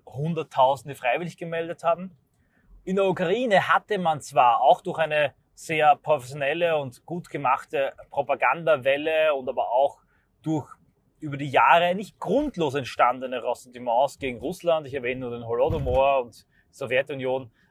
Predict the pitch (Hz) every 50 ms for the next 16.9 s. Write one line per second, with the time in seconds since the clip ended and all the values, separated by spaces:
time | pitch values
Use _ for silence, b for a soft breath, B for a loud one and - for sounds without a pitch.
0 | _ 139 - - - 151 151 190 165 151 139 - - 139 135 123 120 117 123 123
1 | 127 120 117 127 147 160 151 - - 139 156 156 _ - 135 135 135 135 - -
2 | 131 - 135 131 117 131 135 131 107 127 160 180 190 190 170 - _ _ _ _
3 | _ _ - 160 147 - 196 226 226 226 - - 156 139 139 127 - _ - 139
4 | 135 - - _ _ - 135 156 170 170 - 143 123 123 123 131 123 - - -
5 | 107 95 180 - - - _ _ _ _ _ _ - 127 139 139 151 160 160 190
6 | 185 - 180 - - - - 170 185 202 - 180 170 165 165 151 - - 151 147
7 | - - 135 127 117 113 107 - - - 175 190 175 - 180 175 147 131 143 143
8 | 151 - - - 156 135 - - 147 143 131 113 139 156 147 - - 123 143 156
9 | - _ _ b b b b b b b _ _ 160 165 135 - - 160 175 185
10 | 190 185 170 156 160 139 151 147 151 180 196 - - - - 156 135 120 143 165
11 | 165 160 147 131 123 123 - - 117 123 135 139 120 92 78 76 - _ _ _
12 | _ _ _ _ _ _ - - 147 135 139 143 151 143 - 139 127 123 123 123
13 | 131 127 - 123 123 110 120 127 123 131 120 117 - - 117 113 - - _ 117
14 | 101 90 - 95 - _ - 131 135 117 - 143 151 165 170 - - - 143 175
15 | 185 180 165 117 113 123 135 127 139 123 - 135 139 139 127 - 151 135 135 135
16 | 131 - - 113 - - 151 170 196 190 - - 123 123 135 156 165 135